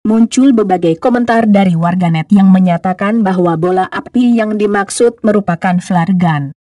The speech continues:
Sejumlah warga menyebut bola api itu sebagai santet, namun ada juga yang menduganya sebagai flare gun atau tembakan suar. Namun peneliti-peneliti Lembaga Penerbangan dan Antariksa Nasional, lapan,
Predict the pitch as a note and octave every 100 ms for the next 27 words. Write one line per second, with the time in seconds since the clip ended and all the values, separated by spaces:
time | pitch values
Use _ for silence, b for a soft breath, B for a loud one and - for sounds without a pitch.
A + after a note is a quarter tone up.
0 | _ - - F#3+ G3 A3+ G3+ E3+ F#3 F#3+
1 | G3+ G#3+ A#3+ A3+ F3+ E3 D3+ - G#3+ G3
2 | G3 G3 F3 E3+ F#3+ G3 A3 A3 G#3 A3
3 | G3 F#3+ F3 F3 F#3+ F#3 G#3+ G#3+ - _
4 | - F3 F#3 A3 A#3+ A#3 C4 C#4 G#3 D#3+
5 | E3 D#3 D3 E3 F3 F3 F3+ F#3 F#3 G3
6 | G#3 G#3 G#3 F3+ E3 D#3+ - A#3+ A#3 G#3
7 | A3 A3+ G#3+ G#3+ F3+ E3+ F3+ F3 - G3
8 | G#3+ A3+ G3+ E3 C#3+ - _ _ _ -
9 | G#3 A3 B3+ D#4 D4+ G#3 G3+ G#3 A3 A#3
10 | A3+ - G#3+ A#3+ A3+ G3 F#3 F#3 F#3+ G3+
11 | A#3+ C4 B3 G#3+ G3 F#3+ G#3 G#3+ F#3+ F3
12 | - F#3 G3 G#3+ - A3+ A3 G3 - F3+
13 | E3+ E3 E3 - F3+ E3+ G#3 G#3 G#3